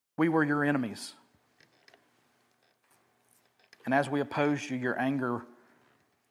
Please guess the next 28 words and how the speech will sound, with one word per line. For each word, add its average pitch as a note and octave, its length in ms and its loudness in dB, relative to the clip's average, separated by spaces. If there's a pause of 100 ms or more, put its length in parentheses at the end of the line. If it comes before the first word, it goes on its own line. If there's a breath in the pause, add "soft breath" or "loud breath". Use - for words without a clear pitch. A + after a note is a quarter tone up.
(120)
waited. C3+ 440 2 (2500)
And B2 100 -4
you B2 80 -2
chose C3 400 0
to A#2+ 200 -4
adopt A2+ 440 0
us C3+ 220 0
into B2+ 240 -6
your A#2 180 -2
family G#2+ 420 -8 (1080)
and A#2+ 140 -6
give B2+ 180 -2
us B2+ 180 2
the - 120 -10
full C#3 300 0
blessings A#2+ 540 0
of G#2 140 -8
sonship. - 680 -6 (1900)
You D3 100 -6
gave D3+ 220 6
us D3 120 0
the C#3+ 100 -4
blessing C3+ 480 4
of A#2+ 100 0
a A#2 80 0
perfectly D3 640 0
righteous B2+ 520 0
life G2+ 320 -4